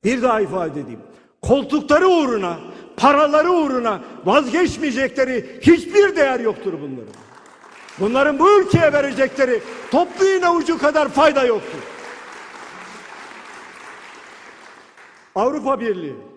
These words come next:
Türkiye çağdaş ülkenin, çağdaş dünyanın bir parçasıydı. Avrupa Birliği'ne tam üye olacağız, demokrasimiz gelişecek, özgürlükler gelişecek,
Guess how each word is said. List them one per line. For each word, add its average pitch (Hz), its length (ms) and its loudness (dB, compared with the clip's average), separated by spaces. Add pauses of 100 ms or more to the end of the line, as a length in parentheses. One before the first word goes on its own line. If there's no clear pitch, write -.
(120)
Türkiye 220 560 -8 (1300)
çağdaş 220 460 -4
ülkenin, 175 500 -6
çağdaş 214 480 -6
dünyanın 277 420 -8
bir 233 100 -10
parçasıydı. 147 640 -12 (1500)
Avrupa 233 460 -2
Birliği'ne 208 420 -4
tam 180 200 -10
üye 180 120 -6
olacağız, 160 580 -10 (280)
demokrasimiz 214 720 -4
gelişecek, 170 580 -8 (260)
özgürlükler 233 680 -4
gelişecek, 180 720 -8